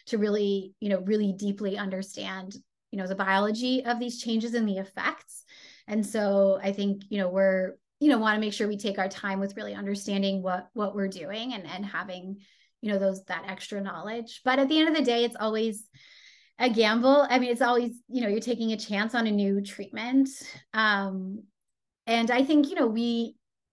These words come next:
we wanna do as much as we can for, for the science to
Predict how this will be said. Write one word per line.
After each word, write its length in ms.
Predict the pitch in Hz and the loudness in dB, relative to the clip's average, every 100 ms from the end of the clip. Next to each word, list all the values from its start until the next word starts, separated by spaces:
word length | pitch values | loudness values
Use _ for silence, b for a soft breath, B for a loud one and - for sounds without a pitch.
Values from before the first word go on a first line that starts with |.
| _ _ _ _ _ | _ _ _ _ _
we 100 | 254 | 2
wanna 300 | 277 214 233 | 4 4 0
do 100 | 240 | 2
as 100 | 247 | 2
much 200 | 226 220 | 2 -2
as 100 | 233 | -4
we 160 | 220 214 | -4 -6
can 300 | - 202 202 | -2 -2 -2
for, 320 | 208 202 196 | -4 -8 -8
for 100 | - | -6
the 100 | 214 | -6
science 640 | 214 202 185 202 240 240 - | -4 -8 -8 -10 -8 -8 -10
to 400 | - 208 190 | -4 0 0